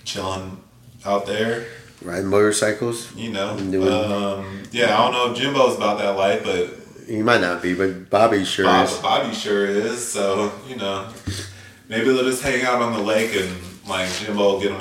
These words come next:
Speaker 1: a girl to hang out with anyway, so he doesn't have to do it with a intern or something like that. But, uh,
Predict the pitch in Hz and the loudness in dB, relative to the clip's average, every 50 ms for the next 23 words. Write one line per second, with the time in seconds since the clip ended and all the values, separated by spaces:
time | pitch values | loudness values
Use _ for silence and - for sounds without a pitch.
0 | 92 90 90 95 92 95 92 87 85 87 90 90 90 87 90 87 85 87 87 82 | -8 -8 -6 -4 -4 -2 -2 -2 -4 -6 -6 -8 -8 -8 -6 -6 -6 -6 -8 -6
1 | 82 92 90 90 90 85 82 82 - - - 92 90 85 76 90 90 87 90 87 | -6 -6 -6 -6 -6 -6 -4 -4 -4 -6 -6 -4 -4 -4 -2 -2 -4 -2 -2 -4
2 | 87 85 - - - - - - - 95 92 87 87 90 87 - 123 127 - 98 | -4 -4 -6 -8 -10 -10 -14 -12 -8 -4 -4 -2 -2 -2 -2 -2 -2 -4 -4 -4
3 | - - - - - - - - - - - - - - - - - - - - | -6 -10 -16 -20 -20 -20 -20 -20 -18 -18 -16 -16 -16 -16 -18 -20 -20 -18 -10 -8
4 | 98 95 92 - - - 85 85 85 82 - 76 - 92 - - - - - 92 | -6 -6 -6 -6 -8 -8 -8 -6 -8 -8 -10 -10 -10 -12 -12 -10 -10 -10 -10 -8
5 | - - - - - 98 101 104 110 113 113 110 104 - - | -8 -8 -8 -6 0 0 2 2 4 4 4 4 4 2 -2